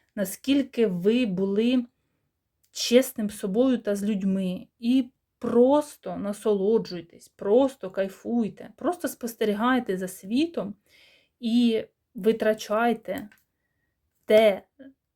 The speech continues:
е, що ви накопичили в минулому,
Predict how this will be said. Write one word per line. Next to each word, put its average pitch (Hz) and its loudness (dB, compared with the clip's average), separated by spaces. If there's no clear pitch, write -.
е, 185 -2
що - -2
ви 208 2
накопичили 196 -4
в 175 -6
минулому, 180 0